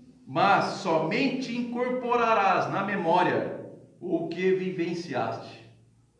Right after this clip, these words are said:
A gente pode ser um filósofo, mas o que grava na acústica da alma é a vivência.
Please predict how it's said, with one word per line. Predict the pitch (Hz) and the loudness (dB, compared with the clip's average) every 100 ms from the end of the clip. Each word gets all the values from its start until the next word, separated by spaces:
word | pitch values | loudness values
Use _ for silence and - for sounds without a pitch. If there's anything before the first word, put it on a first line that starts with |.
| _ _ _ _ _ _ _ _ _ _ _ _ _ _ _ _ _ _ _ _ | _ _ _ _ _ _ _ _ _ _ _ _ _ _ _ _ _ _ _ _
A | 143 | -18
gente | 147 | -8
pode | 156 175 | -2 -2
ser | 175 | -2
um | 196 190 | -4 -4
filósofo, | 254 - 156 - - - - - - - - _ _ _ _ _ - | -4 0 0 0 -2 -10 -14 -20 -20 -20 -20 _ _ _ _ _ -6
mas | 143 160 165 | -2 -2 0
o | 180 | -4
que | 190 | -4
grava | 214 147 165 196 185 | -6 0 0 2 0
na | - | -2
acústica | - 190 208 185 | -6 -8 -6 -4
da | 139 | -2
alma | 139 190 185 156 | 0 0 0 0
é | 160 | 0
a | 160 | -2
vivência. | 160 117 - - - | -4 -8 -10 -14 -18